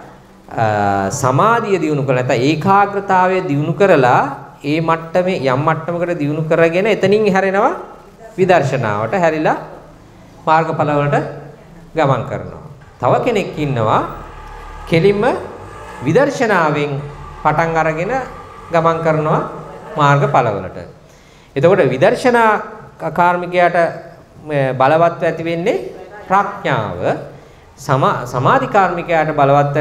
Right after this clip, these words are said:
මුලදී ඇති වෙන්නේ ඔය ඒකාග්‍රතාව නැත්නම් සමාධිය. ඒක ඒකාග්‍රතාව. ඒක තමයි මේ කියන්නේ. අ, සතිය වනාහි,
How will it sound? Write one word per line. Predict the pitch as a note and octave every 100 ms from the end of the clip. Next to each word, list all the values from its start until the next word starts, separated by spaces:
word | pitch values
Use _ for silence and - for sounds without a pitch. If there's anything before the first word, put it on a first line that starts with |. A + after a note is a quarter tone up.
| C3
මුලදී | C3+ D3 D3
ඇති | C3+ C#3+
වෙන්නේ | C#3 C3+ G3 - - - - - - G3 A3 - - - A3+ E3 D#3+ D3 - - - - -
ඔය | D#3+
ඒකාග්‍රතාව | D#3+ F3 C3+ A#2 - B2
නැත්නම් | G3 A3 A3
සමාධිය. | F#3 D#3+ A#2+ F#2 E2+ D2+ - -
ඒක | B2+ C3 B2 B2+
ඒකාග්‍රතාව. | C3 G2+ F#2+ - F2+
ඒක | B2+ D3
තමයි | C#3+ D#3+
මේ | E3 E3
කියන්නේ. | E3 A2+ E2+ - - - - - - - - - - - - - - - - - - - - -
අ, | B2+ A2+ G#2+ G2+ G2 G2 G2+ F#2+ - - - - - - - - - - - - C#3 -
සතිය | D3 D3 A#3 A3+
වනාහි, | F3+ E3+ F3+ E3+ F3